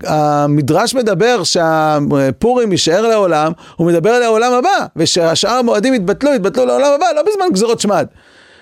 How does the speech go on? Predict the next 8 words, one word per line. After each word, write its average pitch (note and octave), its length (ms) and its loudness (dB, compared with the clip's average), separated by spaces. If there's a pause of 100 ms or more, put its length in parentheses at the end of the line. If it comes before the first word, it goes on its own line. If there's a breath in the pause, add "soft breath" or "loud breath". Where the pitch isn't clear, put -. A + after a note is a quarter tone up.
(120 loud breath)
ולכן F#3+ 320 -2 (280)
הפרשנות G3+ 520 -2
של - 180 -2
הרשב"א G3+ 320 -2
היא G3+ 160 -2
קשה D#4+ 500 -2
מאוד D4 500 0
במדרש. C3 1120 -2